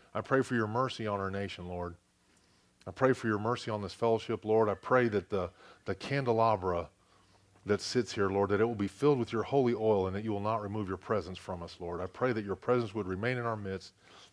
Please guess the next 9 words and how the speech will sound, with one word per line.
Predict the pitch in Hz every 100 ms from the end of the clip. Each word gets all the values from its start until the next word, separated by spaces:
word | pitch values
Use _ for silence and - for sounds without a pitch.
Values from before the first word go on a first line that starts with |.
| -
and | 90
that | 95
our | 87
focus | - 120 98 90
would | 92
remain | 87 87 92 87
stayed | - 101 95
upon | 95 92 90
you. | 78 78